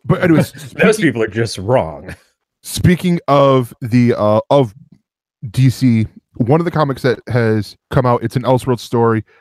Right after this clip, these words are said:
Speaker 1: Actually, it got partnered up really nice with the fact that we also have Nightwing New Order, or New World Order. It's like these two Elseworld stories that break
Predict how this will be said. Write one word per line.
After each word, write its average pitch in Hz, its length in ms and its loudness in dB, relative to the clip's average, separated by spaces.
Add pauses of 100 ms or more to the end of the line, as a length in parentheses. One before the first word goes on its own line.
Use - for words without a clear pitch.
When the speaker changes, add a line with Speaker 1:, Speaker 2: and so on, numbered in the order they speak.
(100)
Speaker 1:
Actually, 147 400 -2 (160)
it 143 200 -4
got 165 200 0
partnered 226 260 -2
up 180 120 -2
really 139 300 0
nice 123 600 -2
with 120 520 0 (140)
the 127 80 -6
fact 127 260 -6
that 117 160 0
we 113 120 2
also 113 380 0
have 98 460 -2 (400)
Nightwing 113 500 0
New 104 160 4
Order, 101 640 0
or 104 140 2
New 104 200 2
World 98 240 2
Order. 87 480 0 (120)
It's - 100 -8
like - 80 2
these 113 200 -4
two 147 520 4 (220)
Elseworld 131 560 0
stories 113 1000 0
that 113 680 -4 (420)
break 160 400 2